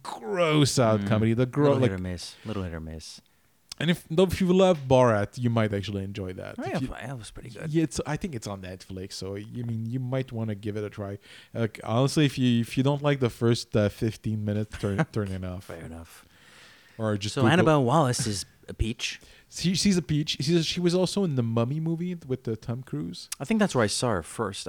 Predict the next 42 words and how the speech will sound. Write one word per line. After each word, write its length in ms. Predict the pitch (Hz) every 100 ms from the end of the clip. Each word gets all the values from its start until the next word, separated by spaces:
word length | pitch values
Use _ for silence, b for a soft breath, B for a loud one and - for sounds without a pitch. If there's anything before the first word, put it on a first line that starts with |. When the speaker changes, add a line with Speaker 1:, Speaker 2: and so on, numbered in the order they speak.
| -
Speaker 1:
No. 120 | 113
Speaker 2:
actually. 220 | 107 - - B B B B -
Speaker 1:
So, 240 | 156 151
uh, 120 | 135 - -
Annabelle 300 | 147 175 139
Wa-, 240 | 117 117 120
Wallis 460 | 107 113 110 110
is, 300 | 104 110 104 - - -
uh, 160 | 110 101 _ _ -
gorgeous. 760 | 120 131 120 104 117 - - 98
Speaker 2:
Oh, 100 | 98 95 92
Speaker 1:
Um, 120 | 101
Speaker 2:
man. 320 | - - - _ b b b b b b b b b b -
She's 80 |
very 180 | 139 165
delightful. 340 | 104 95 98 127
And 180 | 175 180
she's 220 | 220 196
not, 160 | 220 - B B
it's 240 | 190 -
not 160 | 220 156
exactly 680 | 113 95 110 95 101 95 87
a 20 |
character. 400 | - 104 101 127
She, 140 | 151
it's 240 | 143 143 -
not 120 | 151
a 20 |
character 360 | - 135 117 104
that's 220 | 95 -
as 160 | 95 -
complex 640 | 107 90 - 127 139 -
as 160 | 98 -
Anne 320 | 101 95 95
O'Neill. 460 | 107 95 98 95 95
Speaker 1:
She 80 | 139
Speaker 2:
Anne 100 | 156
O'Neill 240 | 131 135
is 100 | 123
the 80 | -
more 180 | 107 95
fascinating 920 | - - - 135 - - 107 87 87